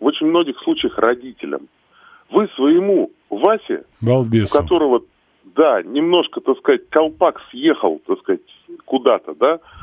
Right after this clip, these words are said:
Speaker 1: вы Васю поправьте, не надо Васе это. Вы скажите Васе, что он дурак, освойте, подзатыльник ему отвесьте, Васе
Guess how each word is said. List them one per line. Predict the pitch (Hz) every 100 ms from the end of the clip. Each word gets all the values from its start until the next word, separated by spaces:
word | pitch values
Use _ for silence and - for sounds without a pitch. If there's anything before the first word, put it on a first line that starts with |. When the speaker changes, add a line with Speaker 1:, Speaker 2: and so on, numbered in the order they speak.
| - -
Speaker 1:
вы | - 196 147 -
Васю | 180 - 113
поправьте, | 131 - 165 160 - - - - _ -
не | 135
надо | 175 196 143 110 -
Васе | - - -
это. | - 123 - 71 - - _ _ _ _ _
Вы | 180 185
скажите | - 160 190 190 139
Васе, | 131 156 156
что | 104 - 120
он | 135
дурак, | 113 143 131 - - _ _ _ -
освойте, | 123 160 170 151 - - - _ _
подзатыльник | 170 175 160 175 143 120 117
ему | 101 104
отвесьте, | 98 - 98 - -
Васе | 78 110 -